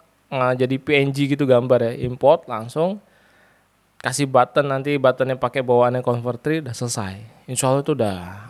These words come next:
aman, gak ada isu speed dan lain-lain. Nah, kalau ini saya lakukan di WordPress, semuanya gambar full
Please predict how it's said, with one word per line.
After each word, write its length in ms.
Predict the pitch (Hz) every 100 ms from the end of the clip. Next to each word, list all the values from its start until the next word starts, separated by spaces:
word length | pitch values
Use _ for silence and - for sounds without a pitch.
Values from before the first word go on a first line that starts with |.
| -
aman, 400 | 117 120 117 113
gak 160 | 104
ada 60 | 107
isu 640 | 110 - 123 123 123 120 123 - _
speed 400 | - _ 113 113
dan 160 | 104
lain-lain. 480 | 104 104 104 95 90 _ _ _ _ _ _ _ _
Nah, 160 | 113 101
kalau 240 | - 208
ini 160 | 220 220
saya 240 | 208 196
lakukan 400 | 190 190 190 190
di 80 | 160
WordPress, 480 | 156 185 139 135 -
semuanya 400 | 147 143 143 143
gambar 480 | 135 131 135 139 151
full 320 | 147 147